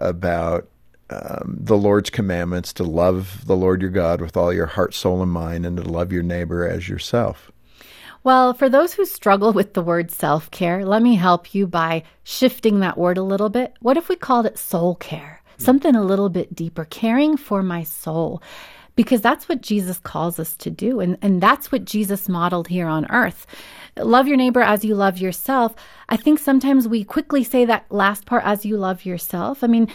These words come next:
Speaker 2: it could have said, "Love your neighbor, don't love yourself. Love your neighbor more than you love yourself." But it says, "Love your neighbor as yourself." I think there's permission there to care for ourselves so that we can better care for others. And if we look at the life of Jesus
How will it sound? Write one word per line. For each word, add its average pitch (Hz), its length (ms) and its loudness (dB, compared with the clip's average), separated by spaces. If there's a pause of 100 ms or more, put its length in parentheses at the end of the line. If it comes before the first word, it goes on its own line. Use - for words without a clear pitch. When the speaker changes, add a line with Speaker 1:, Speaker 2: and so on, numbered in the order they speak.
(300)
Speaker 2:
it - 240 2
could 330 140 4
have 359 100 2
said, 240 240 2
"Love 226 180 6
your 247 100 4
neighbor, 226 260 2
don't 190 380 4
love 165 220 2
yourself. 156 640 -4
Love 220 240 4
your 247 100 4
neighbor 240 240 2
more 262 560 4
than 196 160 0
you 190 100 0
love 175 220 -2
yourself." 190 340 -2
But - 100 -4
it 233 80 -4
says, 247 200 -4
"Love 254 300 -2
your 262 80 -2
neighbor 240 360 2
as 220 260 -4
yourself." 220 260 -2 (260)
I 226 60 -8
think 285 200 4
there's 269 220 4 (420)
permission 208 760 2
there 170 360 -4 (240)
to 220 120 2
care 220 260 2
for 214 260 0
ourselves 196 440 0
so 262 260 2
that 240 180 4
we 233 120 0
can 214 220 -4
better 185 260 -4
care 170 400 -4 (340)
for - 260 -4
others. 175 460 2
And 214 260 2 (300)
if - 140 -2
we 262 100 6
look 285 180 2
at 381 120 2
the 311 60 4
life 220 260 2
of 190 120 -2
Jesus 226 840 -4